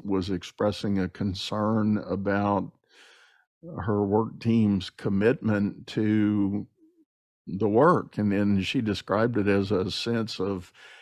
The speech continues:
there's not the same level of ownership there used to be at the employee level for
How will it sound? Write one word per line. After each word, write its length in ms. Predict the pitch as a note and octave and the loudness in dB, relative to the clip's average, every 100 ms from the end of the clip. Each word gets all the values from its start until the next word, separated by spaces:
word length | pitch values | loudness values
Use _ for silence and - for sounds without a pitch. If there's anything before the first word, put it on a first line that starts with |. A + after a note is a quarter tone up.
| - - | -10 -6
there's 160 | G#2 | 0
not 180 | C3+ C#3+ | 0 0
the 120 | G2+ | -4
same 340 | - C3+ B2 A#2 | -4 0 2 4
level 340 | A#2+ A2+ G2+ | 4 4 2
of 140 | F#2 - | 0 -2
ownership 720 | A#2+ D3 C3+ G2 - G#2+ F#2 - | 0 2 2 2 0 -2 -2 -2
there 200 | F#2+ F#2+ | 0 2
used 360 | G2 G2 - | 0 -2 -4
to 80 | F#2+ | -4
be 520 | G2 F#2 F2 A2 G#2+ _ _ - - - - _ _ _ - | 0 0 0 -2 -4 _ _ -20 -20 -20 -20 _ _ _ -4
at 140 | A2 | -2
the 140 | A#2 | 0
employee 440 | G2 F#2 A2 C3+ A#2+ | 0 0 2 4 4
level 540 | G2 F#2 F2+ F2+ G2 | 4 2 2 0 -2
for 540 | - - G2+ G2+ G2 | -6 -4 0 0 -2